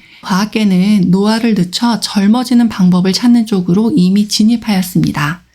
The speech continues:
그리고 실제로 이루어집니다. 미국 억만장자 브라이언 존스는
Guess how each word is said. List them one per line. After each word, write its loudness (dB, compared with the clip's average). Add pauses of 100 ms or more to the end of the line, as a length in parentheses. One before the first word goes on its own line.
(280)
그리고 -2
실제로 -2
이루어집니다. 0 (800)
미국 0
억만장자 2
브라이언 0
존스는 0